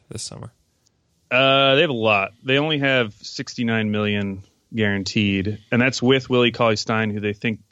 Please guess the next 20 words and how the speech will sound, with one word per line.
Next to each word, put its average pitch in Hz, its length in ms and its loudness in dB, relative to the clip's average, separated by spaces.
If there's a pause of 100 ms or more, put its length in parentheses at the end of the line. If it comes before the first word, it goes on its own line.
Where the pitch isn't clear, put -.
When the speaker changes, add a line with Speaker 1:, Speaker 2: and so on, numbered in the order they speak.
(160)
Speaker 2:
well, 123 600 2 (580)
then 127 120 -4
they 127 80 2
have 117 100 0
Harrison 107 400 -2
Barnes. 90 500 -10 (760)
But 139 100 2
anyways, 123 720 0
'cause 120 160 -4
Harrison 127 300 0
Barnes 107 240 -2
is - 20 -12
probably 107 240 -2
gonna 101 140 -6
opt 104 280 -6
into 101 200 -4
that 101 180 -4
twenty-five 101 420 -4
million. 98 340 -4 (300)
Speaker 1:
Yeah. - 140 -14